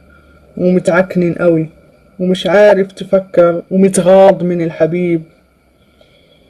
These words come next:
آه، أنت نظرتك كأنك شايف إنه الحبيب ما بيفكرش مزبوط، ما بيفكرش منيح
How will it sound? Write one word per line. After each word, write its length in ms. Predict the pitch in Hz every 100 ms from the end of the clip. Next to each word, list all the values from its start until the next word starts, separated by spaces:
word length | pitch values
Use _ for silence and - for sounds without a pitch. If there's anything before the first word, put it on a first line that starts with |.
| _ _ - - - _ - - _ _ _ _ _ _ _ _ _ _ _ _ _ 170
آه، 760 | 165 170 165 160 160 151 -
أنت 580 | 190 202 233 220 214 190 - - -
نظرتك 720 | 170 185 202 190 247 240 170
كأنك 460 | - 185 233 233 214
شايف 420 | - 214 214 196
إنه 200 | 196 196
الحبيب 420 | 185 - 180 202
ما 100 | 180
بيفكرش 840 | 175 185 185 220 190 - 233 - -
مزبوط، 560 | 180 170 160 190 185 170 - - _ _
ما 60 | 180
بيفكرش 640 | 175 185 202 - 220 -
منيح 580 | 180 175 190 190 - -